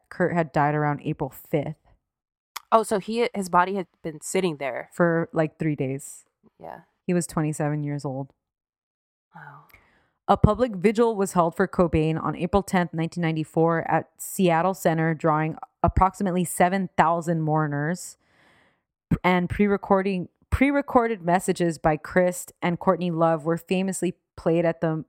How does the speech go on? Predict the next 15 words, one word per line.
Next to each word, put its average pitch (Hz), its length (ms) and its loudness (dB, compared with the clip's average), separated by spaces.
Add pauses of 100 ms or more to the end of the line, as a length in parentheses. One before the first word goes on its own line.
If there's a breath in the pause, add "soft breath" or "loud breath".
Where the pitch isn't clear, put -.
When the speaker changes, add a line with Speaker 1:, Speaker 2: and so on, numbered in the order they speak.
(100)
Speaker 1:
memorial 160 720 0
because 156 300 -4
she - 260 -8
read 165 340 0
portions 165 600 -2
of 151 320 0
the 160 100 -2
suicide 156 580 -2
note 156 240 -4
that 151 100 -2
he 160 140 -4
had 147 140 -4
left 156 200 -4
to 160 100 -2
her 147 300 -2